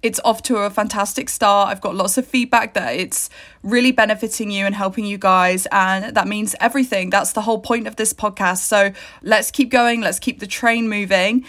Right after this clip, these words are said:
And today's episode's actually quite a special one. I wanted to come on today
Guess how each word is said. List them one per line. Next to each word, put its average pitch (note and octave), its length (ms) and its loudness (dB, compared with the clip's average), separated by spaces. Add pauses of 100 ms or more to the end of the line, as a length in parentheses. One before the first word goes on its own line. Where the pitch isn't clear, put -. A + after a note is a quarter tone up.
(260)
And A#3 320 4
today's D4 380 2
episode's D4+ 480 -2
actually C#4+ 320 0
quite F#4 220 -4
a - 20 -4
special D4+ 400 -2
one. F3+ 380 0
I B3+ 460 4
wanted C4+ 500 0
to - 100 -8
come C4+ 200 4
on A#3+ 140 4
today F#3 480 0